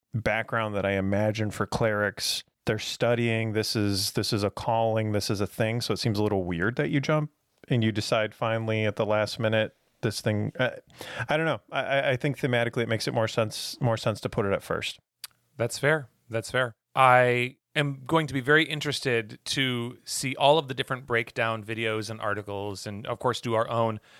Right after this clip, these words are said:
Speaker 2: when the final version comes out in twenty twenty-four, and just do a straight side-by-side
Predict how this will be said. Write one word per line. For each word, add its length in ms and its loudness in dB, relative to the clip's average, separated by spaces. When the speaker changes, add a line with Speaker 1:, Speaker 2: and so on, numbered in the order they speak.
Speaker 2:
when 200 0
the 80 0
final 380 2
version 340 -2
comes 240 -8
out 200 -2
in 100 -10
twenty 280 -10
twenty-four, 760 -4
and 120 -6
just 180 -6
do 100 -4
a 60 -4
straight 500 0
side-by-side 1000 -2